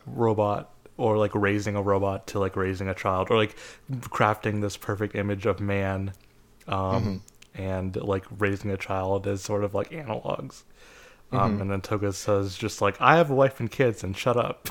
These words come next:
Speaker 1: <laughs>
Speaker 2: <laughs> Togusa is also like, "Wait a minute, a woman is speaking in vague philosophical statements? How dare you?" Anyway, Bato, <laughs> as I was saying, <laughs>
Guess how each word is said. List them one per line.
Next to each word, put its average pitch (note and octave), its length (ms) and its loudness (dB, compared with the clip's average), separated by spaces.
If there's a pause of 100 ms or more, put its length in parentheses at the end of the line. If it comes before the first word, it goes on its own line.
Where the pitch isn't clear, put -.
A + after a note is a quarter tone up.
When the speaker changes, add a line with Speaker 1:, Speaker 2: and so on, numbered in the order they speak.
Speaker 1:
<laughs> - 120 -20
Speaker 2:
<laughs> - 0 -
Togusa F3+ 1500 6
is C#3 80 6
also D3 320 8
like, A#2 280 6 (220)
"Wait C3+ 260 8
a B2 60 6
minute, G2+ 340 2
a G#2 60 2
woman A#2 380 6
is E3 100 6
speaking E3 400 4
in D3 100 2
vague D3+ 280 6
philosophical D#3+ 640 6
statements? E3 480 4
How E3 200 12
dare D3+ 300 10
you?" G#2 240 6 (220)
Anyway, D#3+ 380 10
Bato, - 520 12 (180)
<laughs> - 200 2
as D#3+ 180 12
I C#3+ 80 12
was C#3+ 220 4
saying, C#3+ 480 6
<laughs> G#3+ 880 0